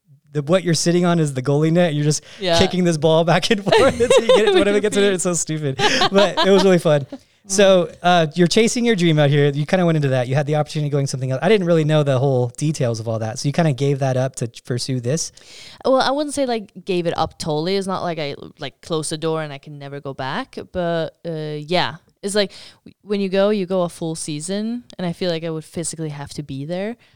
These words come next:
Speaker 2: Um, and that's where I chose to, like, "Okay, you know what? This year is gonna be me." So I don't know, maybe if I were now to be like, "Oh, I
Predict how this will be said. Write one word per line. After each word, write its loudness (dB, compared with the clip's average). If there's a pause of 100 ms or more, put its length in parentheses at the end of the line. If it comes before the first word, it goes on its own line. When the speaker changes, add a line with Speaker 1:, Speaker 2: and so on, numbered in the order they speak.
(180)
Speaker 2:
Um, -8
and -6
that's -4
where -2
I -2
chose -6
to, -6
like, -10 (400)
"Okay, -6
you -4
know -4
what? -4
This -6
year -2
is -6
gonna -6
be -10
me." -10
So -2 (640)
I -4
don't 0
know, 0
maybe -2
if -6
I -4
were -4
now -6
to -14
be -6
like, -10 (120)
"Oh, -10
I -8